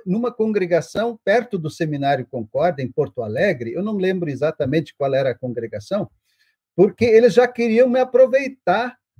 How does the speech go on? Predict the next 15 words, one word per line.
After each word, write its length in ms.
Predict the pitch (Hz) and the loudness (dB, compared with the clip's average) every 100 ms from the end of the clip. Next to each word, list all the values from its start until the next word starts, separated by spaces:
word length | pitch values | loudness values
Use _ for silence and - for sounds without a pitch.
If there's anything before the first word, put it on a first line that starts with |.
| _ _ | _ _
para 180 | 170 214 | 0 4
eu 140 | 226 | 4
conti-, 420 | 233 247 233 175 170 | 4 0 0 -10 -6
para 240 | 196 196 190 | 0 0 2
ser, 340 | 226 247 240 | 4 4 4
em 100 | 208 | -2
parte, 540 | - 185 220 269 - | -2 -2 -2 -2 -6
professor 720 | 196 208 226 180 - 180 175 | -2 2 2 0 -2 2 2
no 100 | 147 | 2
seminário 800 | 143 165 202 254 165 165 196 247 - _ - | -4 -6 -6 -4 -2 -2 -4 -6 -12 _ -6
e, 300 | 202 269 269 - | -4 -4 -10 -8
em 160 | 220 233 | -6 -4
parte, 640 | - 143 151 - - 208 _ | 0 0 0 -4 -10 -10 _
é, 380 | 180 170 160 139 | 4 6 6 2
p-, 260 | 120 - | -4 -12